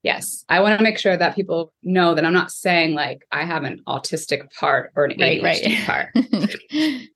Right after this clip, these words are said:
Speaker 2: Yeah.
Speaker 1: I am autistic. All of my parts are
Speaker 2: Right.
Speaker 1: autistic. All of my parts are
Speaker 2: <laughs> Yeah,
Speaker 1: A D H D.
Speaker 2: yeah.
Speaker 1: But parts of the self is, like, an I F S, you're not just, like, this one singular being.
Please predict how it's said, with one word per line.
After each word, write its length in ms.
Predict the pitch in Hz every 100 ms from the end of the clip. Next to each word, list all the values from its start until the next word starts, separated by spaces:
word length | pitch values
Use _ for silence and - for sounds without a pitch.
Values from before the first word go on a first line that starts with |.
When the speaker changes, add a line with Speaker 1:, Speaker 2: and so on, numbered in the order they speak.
| _
Speaker 2:
Yeah. 220 | - 165 - 254 160
Speaker 1:
I 140 | 147
am 240 | 165 175 160
autistic. 720 | 160 165 151 - 151 143 147 _ -
All 240 | 196 196
of 120 | 185
my 220 | 190 170
parts 340 | 165 165 156 175
are 100 | 151
Speaker 2:
Right. 360 | 156 170 -
Speaker 1:
autistic. 240 | 311 277 151 -
All 160 | 294
of 100 | 147
my 160 | 247 156
parts 440 | - - 165 -
are 100 | 196
Speaker 2:
<laughs> 0 |
Yeah, 60 | 208
Speaker 1:
A 40 |
D 100 | 311
H 180 | 180 -
D. 80 | -
Speaker 2:
yeah. 200 | 185 - _ -
Speaker 1:
But 380 | 202 175 156 - - - - _
parts 300 | 208 185 -
of 100 | 185
the 80 | 180
self 400 | - 151 151 160
is, 160 | 160
like, 400 | - 127 135 - -
an 80 | 160
I 160 | 156
F 160 | 151 151
S, 600 | 139 135 - - - - -
you're 140 | 160
not 240 | 151 147 -
just, 220 | - -
like, 200 | - -
this 200 | - - -
one 440 | 151 147 143 139
singular 880 | 139 - 139 139 135 139 135 139 139
being. 580 | 147 135 147 147 143 160